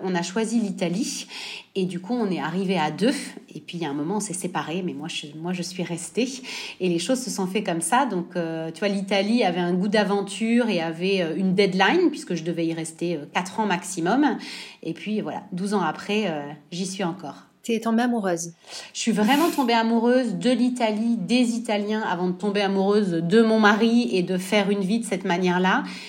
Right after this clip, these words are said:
Speaker 1: Il y a vraiment eu quelque chose de très fort qui a cliqué quand je suis arrivée ici. Et pourtant, j'ai grandi à Nice, donc on n'est pas très loin de la frontière italienne. M-, mais j'avais pas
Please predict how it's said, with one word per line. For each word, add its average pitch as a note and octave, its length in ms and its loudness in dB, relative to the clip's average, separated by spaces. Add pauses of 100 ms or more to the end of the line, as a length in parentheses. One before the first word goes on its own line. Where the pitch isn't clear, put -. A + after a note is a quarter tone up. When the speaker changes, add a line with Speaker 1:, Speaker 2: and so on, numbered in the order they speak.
(140)
Speaker 1:
Il - 40 -4
y F3+ 40 2
a E3+ 40 0
vraiment G3+ 240 2
eu A#3 100 2
quelque F#3+ 260 -4
chose F#3+ 220 -2
de F3 80 -4
très G#3+ 240 -2
fort A3 300 -2
qui G3+ 120 -4
a E3+ 60 0
cliqué G3+ 480 -6
quand G3 160 -2
je F3+ 80 -2
suis F#3+ 140 0
arrivée F3 240 0
ici. E3+ 320 -4 (100)
Et F#3 80 -2
pourtant, G3+ 240 0
j'ai G#3+ 120 2
grandi G3 340 4
à F3+ 80 4
Nice, A3+ 340 4 (100)
donc E3 200 -6
on D#3 60 -6
n'est D#3+ 100 -6
pas - 120 -2
très - 160 -6
loin G3 160 2
de F#3+ 60 2
la F3 60 0
frontière F3+ 360 -4
italienne. G3 600 2 (480)
M-, F#3+ 80 -6 (100)
mais G#3+ 220 4
j'avais E3+ 240 2
pas D#4 360 2